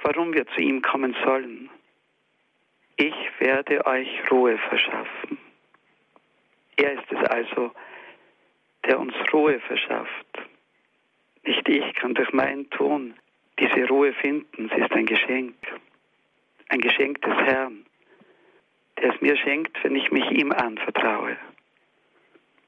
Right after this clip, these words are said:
„Jesus, ich vertraue auf dich“, hat uns der Herr durch Schwester Faustina Kowalska zu beten gelehrt. Er will, dass ich ihm vertraue.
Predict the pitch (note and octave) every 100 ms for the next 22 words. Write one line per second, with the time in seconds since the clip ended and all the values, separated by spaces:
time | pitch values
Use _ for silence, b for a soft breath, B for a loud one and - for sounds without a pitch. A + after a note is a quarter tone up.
0 | _ _ _ - C#3 C3 - - - -
1 | - B2+ C3 C#3 - A#2 - - B2 -
2 | - - - - _ _ - - - -
3 | B2+ - - B B B _ _ - C3
4 | - B2 C#3 - - - _ _ - B2+
5 | - - B2+ - - - B2 - C#3 C#3
6 | D3 C3+ _ _ - - - B2 C3 -
7 | - C#3 B2+ B B B - - D3 D3
8 | - B2 A#2 G#2+ G#2+ - - - _ B
9 | B B B B B B B _ _ _
10 | _ _ _ - - - D3+ D3 - A#2+
11 | - - - - A#2+ - B2 A#2 A2 A2+